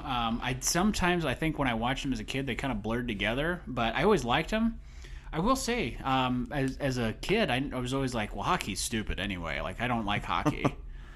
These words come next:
Speaker 1: And really not until the last few years have I really started getting into it. Now I'm like, "Damn, I really missed the boat here. I should have been, watched the Mighty Ducks when I was a kid and got into hockey," but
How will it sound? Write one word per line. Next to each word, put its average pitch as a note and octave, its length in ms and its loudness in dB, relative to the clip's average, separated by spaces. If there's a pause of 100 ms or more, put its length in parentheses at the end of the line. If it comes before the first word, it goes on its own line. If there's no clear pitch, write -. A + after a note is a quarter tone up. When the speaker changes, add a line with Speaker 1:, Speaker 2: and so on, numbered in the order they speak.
(400)
Speaker 1:
And A#2 680 0
really F3+ 280 6
not D3 220 2
until D3+ 220 0
the D3 60 2
last C#3+ 300 2
few D3+ 160 4
years C3+ 360 4
have A#2 140 -2
I A2 40 2
really B2 260 2
started B2+ 280 0
getting A#2 200 0
into B2+ 280 2
it. G2+ 80 -2
Now A#2+ 160 2
I'm C3+ 80 2
like, F#2+ 140 -2 (180)
"Damn, C#3 240 0
I F#2+ 60 2
really A#2+ 340 2
missed C3+ 480 -2
the A2+ 80 -6
boat C3 220 0
here. G2+ 100 -2
I F#2+ 60 0
should A2+ 180 -2
have G2 120 -6
been, F#2 140 -6
watched B2+ 300 4
the D#3 80 -2
Mighty C#3+ 240 2
Ducks C3+ 280 0
when D3 80 -2
I - 20 0
was B2 100 -2
a A#2+ 40 -2
kid D#3+ 260 0
and A#2 120 0
got F3 160 2
into B2 200 0
hockey," B2+ 440 0
but G2 280 -2